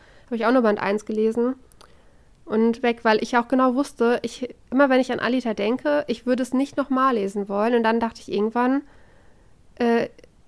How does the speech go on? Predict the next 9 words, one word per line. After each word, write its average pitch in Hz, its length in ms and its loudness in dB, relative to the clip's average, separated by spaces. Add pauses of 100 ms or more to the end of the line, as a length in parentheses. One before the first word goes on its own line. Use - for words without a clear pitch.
tu's - 320 -8
weg, 285 280 0 (140)
du 226 160 -2
hast, 226 420 -4
äh, 226 240 0
eh 285 160 0
zu 233 140 -12
viel, 226 480 -2 (340)
du, 220 200 -4